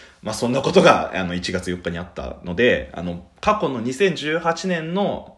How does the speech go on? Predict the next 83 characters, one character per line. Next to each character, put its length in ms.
二 140
千 160
十 180
八 240
年 120
十 160
二 60
月 160
三 220
十 120
一 180
日 160
の 80
ピ 100
ル 80
ク 80
ル 80
に 80
言 60
い 40
た 60
い 80
こ 100
と 160
は、 320
あ 80
の、 120
一 200
月 180
四 120
日 120
に 80
お 100
客 160
様 280
が、 400
あ 60
の、 380
こ 80
う 60
い 40
う 80
理 80
由 120
で 140
来 200
る 60
け 100
れ 100
ど 120
も、 400
決 220
し 40
て 180
自 140
分 220
で 100
判 220
断 160
し 60
て 80
鼻 200
パ 120
ッ 160
ド 100
の 120
と 100
こ 140
ろ 100
を 440
直 180
す 140
な 100
よ 100
っ 240
て 100
伝 300
え 20
た 100
い 40
で 80
す 80
ね。 200